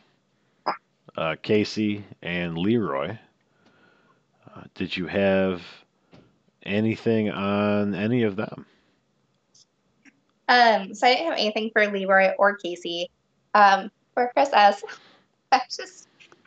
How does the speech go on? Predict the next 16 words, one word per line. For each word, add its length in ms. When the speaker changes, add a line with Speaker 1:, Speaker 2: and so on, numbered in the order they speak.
Speaker 2:
I 200
feel 180
like, 360
you 80
know, 480
our, 240
uh, 200
loyal, 400
loyal 600
viewers 500
would 140
love 400
this 220
comment 380
from 180
me. 280